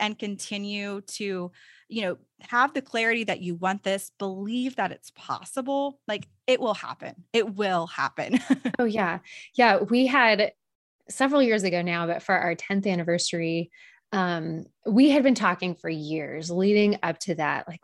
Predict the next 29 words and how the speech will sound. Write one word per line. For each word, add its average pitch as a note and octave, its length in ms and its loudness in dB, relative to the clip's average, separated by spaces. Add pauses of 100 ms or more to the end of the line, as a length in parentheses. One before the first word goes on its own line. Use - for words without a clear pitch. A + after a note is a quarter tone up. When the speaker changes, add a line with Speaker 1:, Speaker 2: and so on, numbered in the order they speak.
Speaker 2:
"We A3 560 2 (300)
wanna E3 280 -8
go D#3 120 -4
to - 220 -8
Italy G2+ 640 -10
someday," - 680 -4
you G#3+ 180 4
know, G3 180 6
like, F#3+ 340 2
the, G3 320 4 (680)
the F#3+ 240 2 (160)
summit F#3+ 840 2 (120)
of F#3 640 4 (420)
vacations, F3+ 880 0
right? G3 320 6
Speaker 1:
Yeah, F#3+ 160 2 (220)
especially C#4 420 -2
romantic A#3+ 640 -2
vacations. A3+ 220 -2
Speaker 2:
Oh, E4 560 6
my C4 140 2
Speaker 1:
Yeah. C4+ 40 4
Speaker 2:
goodness. C#4+ 320 2
Yeah. A#3+ 160 6
And A3 240 -2
so B3 240 2
we A#3+ 120 2
were A#3 100 4
like, G#3+ 220 2